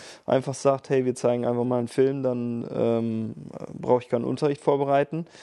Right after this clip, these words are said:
Kriegt man allerdings häufiger als, ähm, gewollt mit.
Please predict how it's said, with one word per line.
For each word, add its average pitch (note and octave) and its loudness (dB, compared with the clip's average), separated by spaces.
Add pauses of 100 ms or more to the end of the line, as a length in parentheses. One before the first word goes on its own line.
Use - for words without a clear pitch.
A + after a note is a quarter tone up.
(880)
Kriegt - 2
man E3+ 2
allerdings E3+ 2
häufiger D3+ 4
als, - -2
ähm, A#2+ -4
gewollt A#2 2
mit. - -4